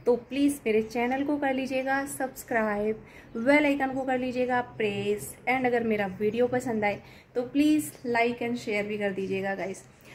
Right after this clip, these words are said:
तो चलिए मैं आप लोगों को दिखाती हूँ कि मैंने कोफ्ते की सब्ज़ी जो है वो कैसे बनाई है। तो चलें, चलिए। So guys, ये देखिए आज मैं बना रही हूँ लौकी के कोफ्ते।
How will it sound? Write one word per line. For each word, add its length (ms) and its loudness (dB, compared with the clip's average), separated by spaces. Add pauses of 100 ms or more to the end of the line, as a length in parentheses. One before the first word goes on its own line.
(140)
तो 60 2
चलिए 300 4
मैं 120 4
आप 220 4
लोगों 240 2
को 120 2
दिखाती 420 -2
हूँ 200 -4
कि 120 -4
मैंने 420 4
कोफ्ते 520 -2
की 240 -8
सब्ज़ी 360 -6
जो 140 0
है 240 0
वो 380 -2 (120)
कैसे 260 -2
बनाई 320 0
है। 540 2 (280)
तो 80 -4
चलें, 480 2 (1700)
चलिए। 280 -6 (2250)
So 340 6
guys, 420 4
ये 160 4
देखिए 500 0
आज 240 2
मैं 240 2
बना 260 6
रही 180 4
हूँ 220 6
लौकी 420 4
के 200 0
कोफ्ते। 880 4